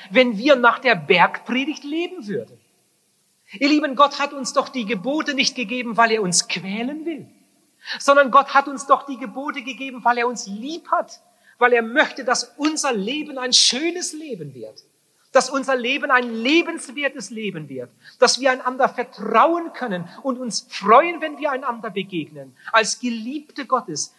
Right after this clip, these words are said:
wie schön könnte unser Leben, ja, wie schön könnte sogar diese Welt sein, wenn wir Gott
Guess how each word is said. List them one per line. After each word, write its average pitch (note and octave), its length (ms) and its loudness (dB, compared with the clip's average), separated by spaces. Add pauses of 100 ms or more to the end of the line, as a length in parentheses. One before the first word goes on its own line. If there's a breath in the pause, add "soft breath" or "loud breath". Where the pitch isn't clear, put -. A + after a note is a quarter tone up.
wie F3+ 140 -4
schön D4 480 2
könnte A3+ 300 -4
unser G3+ 260 -4
Leben, F#3+ 400 -10 (160 soft breath)
ja, G3+ 120 2
wie G3 140 -8
schön A#3+ 300 -4
könnte G#3+ 240 -6
sogar F#3+ 280 -4
diese D#3+ 380 -12
Welt C4 320 0
sein, C#3+ 380 -4 (240 soft breath)
wenn F#3 180 -4
wir E3+ 140 -8
Gott C4 380 4